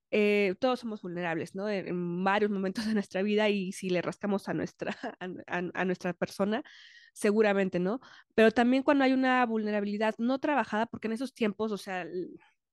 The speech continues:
la salud mental, ir al psicólogo, pues olvídate, ¿no? O sea, lo que era irte al loquero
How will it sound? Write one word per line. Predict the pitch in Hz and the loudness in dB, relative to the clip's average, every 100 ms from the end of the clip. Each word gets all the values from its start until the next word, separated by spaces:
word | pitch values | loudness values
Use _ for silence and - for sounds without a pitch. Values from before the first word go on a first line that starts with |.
| - | -20
la | - 156 170 185 | -14 -10 -4 -2
salud | - 208 254 | 2 4 4
mental, | 226 226 220 214 220 220 | 4 4 4 6 4 4
ir | 220 | 0
al | 214 | 0
psicólogo, | 208 - - 214 220 | -2 2 4 4 2
pues | - 196 | -2 -2
olvídate, | 202 240 262 190 175 | 0 2 -2 -2 -4
¿no? | 175 214 | -4 -6
O | |
sea, | 226 190 | -2 0
lo | 180 185 | 0 0
que | 190 | 0
era | 196 202 | 0 0
irte | 196 202 | -2 -2
al | 185 | 0
loquero | 175 - 196 208 | 0 -2 -4 -2